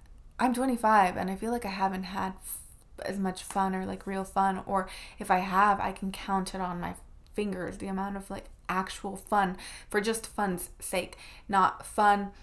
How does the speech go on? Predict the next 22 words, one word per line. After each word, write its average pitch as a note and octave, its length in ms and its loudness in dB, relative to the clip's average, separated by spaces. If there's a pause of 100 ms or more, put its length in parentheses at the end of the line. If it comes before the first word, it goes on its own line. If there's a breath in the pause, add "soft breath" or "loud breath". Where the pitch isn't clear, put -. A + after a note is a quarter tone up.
(100)
not G#3+ 260 6
I'm G3+ 160 2
being G#3+ 260 2
productive G3 540 4
and F#3+ 100 0
in F#3 60 0
the F3+ 80 -4
process F#3 480 0
I'm F3+ 260 -4
having F3+ 360 -2
fun, F#3+ 480 0
like - 200 -4
the - 60 -10
podcast F#3 720 2
or - 20 -8
stuff, A3 240 -6
you A#3 80 0
know A#3 120 0
what A3+ 80 -2
I A#3 40 0
mean? A#3 240 -2
Like, - 160 -10